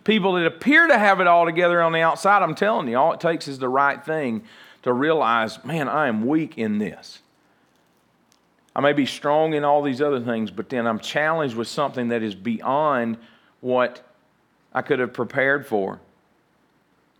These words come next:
Serving one another is central to the narrative of Jesus.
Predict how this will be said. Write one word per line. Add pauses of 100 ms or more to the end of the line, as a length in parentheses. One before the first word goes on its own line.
(340)
Serving
one
another
is
central
to
the
narrative
of
Jesus.